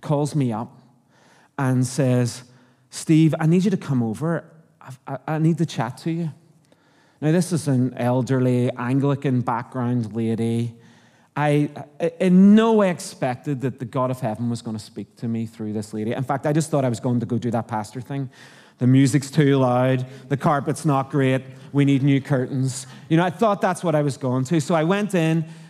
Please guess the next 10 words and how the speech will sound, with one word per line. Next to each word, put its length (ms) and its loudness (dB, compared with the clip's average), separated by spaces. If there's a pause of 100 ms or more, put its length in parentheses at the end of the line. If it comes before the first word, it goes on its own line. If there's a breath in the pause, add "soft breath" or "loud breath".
(160 loud breath)
to 60 -8
sit 240 0
in 80 0
this 200 0
lady's 320 2
house, 580 -4 (300 loud breath)
to 80 0
visit 320 2
with 160 -4
her. 440 0